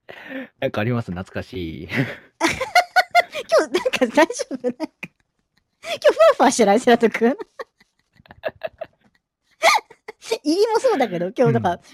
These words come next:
Speaker 2: ふわふわしてない？なんかちょっと。
Speaker 1: うん。今日ね、ちょっとね、
Speaker 2: うん。
Speaker 1: あの、入りつまずいちゃったからちょっとダメだね。
Speaker 2: あ、そこがちょっと、で、あの、出始めからちょっとね、あれされちゃったからね。
Speaker 1: うん。そうそうそうそうそう。
Speaker 2: えーっとね、やっぱあれじゃない？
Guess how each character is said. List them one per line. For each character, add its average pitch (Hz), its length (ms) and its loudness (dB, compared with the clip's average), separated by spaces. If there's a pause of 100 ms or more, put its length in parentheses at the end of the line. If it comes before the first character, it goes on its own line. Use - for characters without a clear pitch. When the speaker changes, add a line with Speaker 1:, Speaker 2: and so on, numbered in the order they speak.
(120)
Speaker 2:
ふ - 120 -2
わ 370 120 4
ふ 381 100 -8
わ 359 100 6
し - 60 -4
て 370 80 0
な 339 80 4
い？ - 20 0
な 277 80 -2
ん - 40 -6
か 180 120 -6
ち 233 100 -4
ょ 208 40 -2
っ - 40 -4
と。 185 100 -2
Speaker 1:
う - 20 -8
ん。 - 40 -8
今 160 120 4
日 131 60 2
ね、 113 80 0
ち 135 60 -2
ょ 131 40 4
っ - 40 0
と 107 120 -4
ね、 95 360 -2
Speaker 2:
う 254 40 -2
ん。 226 100 -2
Speaker 1:
あ 107 60 0
の、 107 80 0
入 127 80 -2
り 165 120 0
つ - 120 -4
ま 175 120 4
ず 160 60 -2
い 160 60 -4
ち - 60 -8
ゃ - 20 -2
っ 123 40 -4
た - 80 -10
か 98 60 -2
ら 92 40 -8
ち - 40 -10
ょ - 20 -12
っ - 40 -20
と 101 80 -4
ダ 107 60 -2
メ 123 100 -2
だ 269 160 0
ね。 277 40 4
Speaker 2:
あ、 277 40 2
そ 349 100 0
こ - 100 2
が 370 100 6
ち - 140 -6
ょ 311 40 2
っ 233 40 -4
と、 254 80 -2 (160)
で、 294 120 2
あ 311 80 2
の、 240 80 -2
出 320 100 2
始 415 220 0
め - 60 -6
か 370 100 2
ら 349 100 6
ち 392 40 0
ょ - 20 -2
っ 285 40 -10
と - 60 -6
ね、 196 160 -4 (340)
あ 247 60 -2
れ 247 60 0
さ 277 80 4
れ 247 60 4
ち 247 40 4
ゃ - 20 6
っ - 40 6
た 135 80 2
か 107 80 -2
ら 90 60 -6
ね。 233 180 -6 (260)
Speaker 1:
う - 40 -16
ん。 - 20 -14
そ 139 80 0
う 123 40 2
そ - 120 -6
う - 20 -4
そ 370 100 -6
う 392 40 -6
そ - 20 -6
う - 0 -
そ - 60 -8
う。 - 40 -6
Speaker 2:
え 370 60 -12
ー - 100 -18
っ - 40 -20 (120)
と 370 100 -16
ね、 320 180 -8
や 175 60 -8
っ - 60 -20 (520)
ぱ 240 80 0
あ 220 40 0
れ 269 80 4
じ 370 80 0
ゃ 330 40 2
な 330 100 -2
い？ 466 60 -6